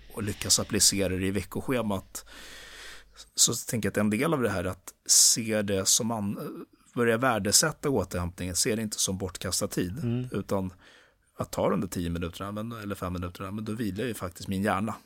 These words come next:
Speaker 1: Min hjärna håller inte på och löser problem just då. Det är inte lika kognitivt krävande för mig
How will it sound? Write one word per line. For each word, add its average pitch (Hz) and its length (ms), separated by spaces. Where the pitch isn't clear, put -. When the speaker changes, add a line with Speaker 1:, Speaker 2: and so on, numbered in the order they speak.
Speaker 1:
Min 98 200
hjärna 98 300
håller 101 320
inte 107 380
på 87 340
och 98 120
löser 87 340
problem 87 440
just 82 240
då. - 160
Det 110 80
är 104 40
inte 92 200
lika 95 260
kognitivt 87 560
krävande 85 580
för - 120
mig 80 320